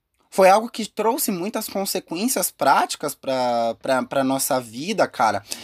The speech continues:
Minas Gerais, Minas Gerais terminou de quebrar na mão do Novo. Eles deram, eles,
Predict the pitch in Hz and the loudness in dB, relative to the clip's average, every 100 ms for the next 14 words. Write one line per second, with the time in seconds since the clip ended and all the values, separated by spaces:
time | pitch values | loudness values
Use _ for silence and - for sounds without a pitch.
0 | - 190 233 247 226 190 175 226 294 175 | -10 -2 0 2 4 6 6 4 -2 -4
1 | 220 226 220 208 233 - 233 226 254 185 | -2 -2 2 4 2 0 -2 0 0 0
2 | 208 262 - 208 156 226 320 214 208 190 | 0 -2 -2 0 2 2 2 -2 -2 -2
3 | 151 202 233 156 98 - _ _ _ _ | 0 2 0 -2 -10 -14 _ _ _ _
4 | _ _ _ _ _ 165 220 - 202 254 | _ _ _ _ _ 2 2 6 6 6
5 | 247 220 220 | 4 0 0